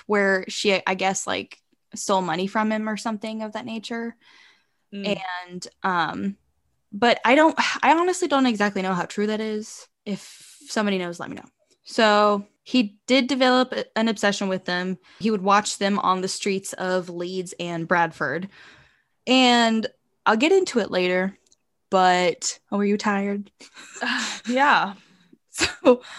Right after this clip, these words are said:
Speaker 1: <laughs> I'll get into it later. But he claimed that God was telling him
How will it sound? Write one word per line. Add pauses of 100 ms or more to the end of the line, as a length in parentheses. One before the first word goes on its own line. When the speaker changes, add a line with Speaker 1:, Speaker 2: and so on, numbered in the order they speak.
(300)
Speaker 1:
<laughs>
I'll
get
into
it
later. (720)
But
he
claimed (140)
that (300)
God
was
telling
him